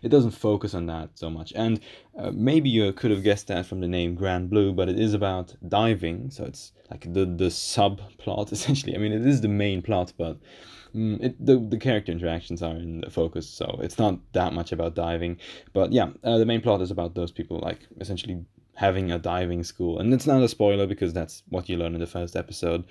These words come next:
But, um, the f-, like, <laughs> the anime just has barely enough actual diving going on that you are just reminded, "Oh yeah, this is about diving, isn't it?" Um, because most of the time, just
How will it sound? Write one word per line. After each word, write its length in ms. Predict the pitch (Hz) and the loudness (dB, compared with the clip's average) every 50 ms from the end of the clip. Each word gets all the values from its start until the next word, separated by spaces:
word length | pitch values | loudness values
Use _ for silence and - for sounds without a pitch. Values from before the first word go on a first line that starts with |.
| - - - - - - _ | -16 -18 -18 -20 -20 -14 _
But, 400 | - 98 95 92 92 90 - - | 0 2 2 2 2 -2 0 0
um, 340 | 98 92 90 90 90 87 - _ _ _ | 2 2 2 0 -2 -4 -8 _ _ _
the 120 | - 110 101 | -4 -4 -4
f-, 160 | - - - _ | -4 -6 -8 _
like, 240 | 107 104 95 - _ _ _ | 0 0 0 0 _ _ _
<laughs> 100 | _ _ | _ _
the 380 | 135 127 139 160 - 117 120 | 0 4 4 4 6 6 6
anime 380 | 110 139 190 240 220 190 175 160 | 6 6 4 2 2 2 2 2
just 200 | 156 143 139 - | 2 -2 -4 -4
has 320 | 143 135 131 117 107 104 - _ _ | -4 -2 -2 -2 -2 -4 -6 _ _
barely 520 | 104 90 92 123 131 156 170 180 185 175 | -16 0 2 4 4 4 4 4 2 2
enough 460 | 147 143 139 127 123 123 - - - _ _ _ _ _ | 2 2 0 0 -2 -2 -6 -10 -20 _ _ _ _ _
actual 480 | - 104 110 113 - - - 107 98 92 | -8 -6 -6 -6 -6 -2 0 2 2 2
diving 640 | 92 92 87 113 104 107 117 117 104 101 98 95 95 | -2 2 4 6 6 8 6 4 4 4 2 2 2
going 300 | 95 95 92 90 92 95 | 2 2 2 2 0 0
on 320 | 95 90 85 85 92 98 | 0 0 0 -2 -2 0
that 200 | 95 95 95 - | 0 -2 -2 0
you 100 | - - | -2 0
are 220 | - 87 90 87 90 | 0 0 0 -2 -2
just 280 | 95 - - - - | -2 -4 -6 -6 -2
reminded, 480 | 98 98 98 98 101 104 107 101 - - | 0 0 2 4 2 2 2 0 -2 -4
"Oh 80 | 143 | -6
yeah, 300 | 190 214 233 269 240 160 | -6 -6 -6 -4 -4 -4
this 180 | 117 123 127 - | -4 -6 -6 -6
is 160 | - 175 165 | -6 -4 -4
about 280 | 156 135 117 95 92 87 | -2 0 0 -2 -2 -2
diving, 420 | 107 117 147 143 120 90 80 85 | -4 -4 -4 -4 -4 -4 -2 0
isn't 200 | 101 101 95 90 | 0 0 0 -2
it?" 100 | - - - - - - - - - - - | -4 -6 -10 -14 -12 -12 -12 -12 -12 -6 0
Um, 380 | - 120 120 113 113 110 98 - _ _ _ _ _ _ _ _ _ _ | 2 2 4 4 2 0 -2 -6 _ _ _ _ _ _ _ _ _ _
because 260 | - 123 135 139 117 | 0 4 4 4 4
most 220 | 120 147 143 120 113 | 6 4 2 2 2
of 80 | 113 | 2
the 80 | 110 104 | 0 2
time, 300 | 110 107 101 101 101 101 | 2 2 2 2 0 -2
just 240 | 107 101 92 - | -2 -2 -4 -4